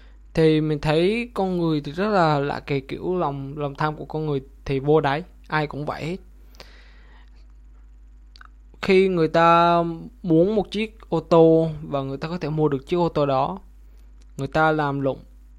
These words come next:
vất vả cực khổ để mua được một chiếc ô tô. Và trước khi mua ô tô thì họ nghĩ rằng khi có ô tô họ sẽ hạnh phúc mãi mãi, khi có ô tô thì cuộc, họ sẽ sống trên mây, khi có ô tô thì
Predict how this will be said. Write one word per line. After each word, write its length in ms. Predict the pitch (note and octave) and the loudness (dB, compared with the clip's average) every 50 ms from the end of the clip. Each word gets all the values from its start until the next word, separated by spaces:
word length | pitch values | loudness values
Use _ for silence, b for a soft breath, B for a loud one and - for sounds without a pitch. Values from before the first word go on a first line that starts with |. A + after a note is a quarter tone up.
| - - | -18 -10
vất 220 | F#3+ G3 G#3 G3+ - | -8 -8 -8 -6 -6
vả 200 | D3+ A2 F#2 D3 - | -8 -6 -6 -6 -4
cực 160 | - D3 C#3+ | -4 -4 -4
khổ 300 | - - C#3+ A2+ C3+ E3+ | -2 -4 -4 -2 -2 -2
để 140 | E3 - C#3 | -2 -2 -2
mua 180 | D3+ E3 D#3 D3+ | -2 0 0 0
được 120 | D3 C#3 | 0 0
một 320 | C3+ C3+ C3+ C3+ B2+ - | -2 -2 -4 -6 -6 -6
chiếc 160 | - F#3+ F#3 - | -6 -6 -6 -6
ô 120 | - D3 | -6 -8
tô. 460 | D3 - - D3+ D#3 D3+ C#3+ - - - - - - - b b b b b b b b b b b b b b - - - - | -6 -4 0 2 2 2 0 -2 -8 -20 -20 -20 -20 -20 b b b b b b b b b b b b b b -20 -18 -10 -6
Và 500 | C#3 C3+ C#3 C#3 C#3 C#3 C#3 C#3 C3+ C#3 - - - - - - - - - - - - - - - - - - - - | -4 -2 -2 -2 -2 -2 -2 -2 -4 -6 -8 -12 -20 -20 -20 -20 -20 -20 -20 -20 -20 -20 -20 -20 -20 -20 -20 -20 -8 0
trước 220 | - A#3 B3 B3 A#3+ - - - - - - - - - - - - | 2 2 2 2 0 -8 -20 -20 -20 -20 -20 -20 -20 -20 -20 -18 -8
khi 240 | - - F3+ E3+ E3+ | -2 2 4 4 4
mua 360 | E3+ E3+ E3 E3 E3 E3 D#3+ | 4 2 2 4 4 4 4
ô 40 | D#3+ | 4
tô 300 | D#3+ D#3+ E3 D#3+ D#3+ D#3 D#3 | 4 4 6 6 6 4 2
thì 80 | - D3 | -2 -6
họ 180 | C#3 C#3 C3 | -6 -6 -8
nghĩ 240 | B2 B2+ - - D3+ | -8 -10 -10 -10 -10
rằng 360 | D#3+ D#3+ C#3+ C3+ C3+ C3 - - - | -8 -8 -8 -8 -8 -12 -14 -16 -12
khi 120 | - F3 D#3+ | -6 -6 -4
có 140 | - E3+ D#3+ | -2 -2 0
ô 140 | - E3 | 0 0
tô 340 | D#3 - - D3+ D3 C#3+ C#3+ C#3+ | -2 0 0 0 0 0 0 -4
họ 120 | - - | -6 -8
sẽ 160 | - - - | -10 -12 -10
hạnh 160 | D3 - - | -12 -12 -14
phúc 240 | - - F#3+ F#3 - | -14 -12 -12 -12 -10
mãi 100 | D3+ C3 | -10 -12
mãi, 280 | B2 B2 B2 - - D3 | -12 -12 -12 -12 -12 -10
khi 120 | - E3+ D3+ | -8 -8 -6
có 160 | - D#3+ D#3+ | -4 -4 -2
ô 140 | D#3 D#3+ D#3 | -2 -2 -2
tô 220 | D#3 D#3+ D3+ D3+ D3+ | -2 -2 -2 -2 -2
thì 140 | - D3 C3+ C3 - | -4 -6 -8 -8 -10
cuộc, 160 | - C3+ C3+ - - - - - - - | -12 -12 -12 -14 -16 -20 -20 -20 -20 -18
họ 160 | - C#3+ C3+ A2+ | -14 -12 -12 -10
sẽ 140 | - B2+ | -10 -8
sống 220 | A#2+ - C#3 D3 D#3+ | -8 -8 -8 -8 -8
trên 220 | - F#3 E3+ D#3 | -6 -6 -6 -4
mây, 340 | D3+ D3+ D3+ D3+ D3 D3 D3 b b b b b b b b b | -4 -2 -2 -2 -2 -4 -6 b b b b b b b b b
khi 120 | - D#3+ | -10 -8
có 120 | D#3 E3+ F3 | -6 -4 -2
ô 120 | F3+ F3+ | -2 -2
tô 260 | F3 E3 D#3 D#3 D#3 D#3 - | -2 -2 -4 -4 -4 -6 -6
thì 320 | D#3 C#3+ C#3 C3+ C#3 - | -8 -8 -6 -8 -10 -12